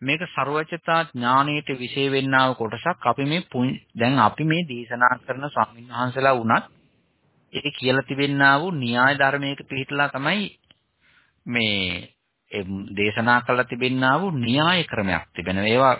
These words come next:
ගලපලා දේශනා කළා තියෙන, පහදලා තිබෙන ධර්ම න්‍යායක් තියෙන. ඒක ප්‍රත්‍යවේක්ෂා කරන්නටයි,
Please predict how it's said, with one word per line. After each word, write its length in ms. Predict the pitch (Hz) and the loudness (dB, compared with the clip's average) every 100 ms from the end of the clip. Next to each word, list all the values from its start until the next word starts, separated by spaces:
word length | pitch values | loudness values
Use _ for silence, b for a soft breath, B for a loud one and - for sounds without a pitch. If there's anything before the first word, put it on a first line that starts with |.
| - | 0
ගලපලා 640 | 95 104 120 131 147 190 160 | 2 2 2 2 2 2 0
දේශනා 500 | 110 113 127 131 127 | -2 -4 0 2 2
කළා 240 | 127 123 | 0 -2
තියෙන, 280 | 123 131 175 | -2 -2 -2
පහදලා 500 | - 127 120 131 131 | -4 -2 0 4 2
තිබෙන 300 | 127 135 156 180 - B B B B - | 2 -2 -2 -2 -4 B B B B -8
ධර්ම 400 | 190 104 143 180 185 151 - | -2 2 2 2 0 -2 -6
න්‍යායක් 520 | 104 110 131 143 127 - | -2 2 4 4 2 0
තියෙන. 220 | - 95 | -6 -4
ඒක 200 | 98 123 | -2 -2
ප්‍රත්‍යවේක්ෂා 880 | - 113 - - 135 131 127 - 120 117 | -2 -2 -4 -4 -2 0 -2 -2 0 0
කරන්නටයි, 640 | 120 117 113 110 110 110 | 2 2 2 0 0 0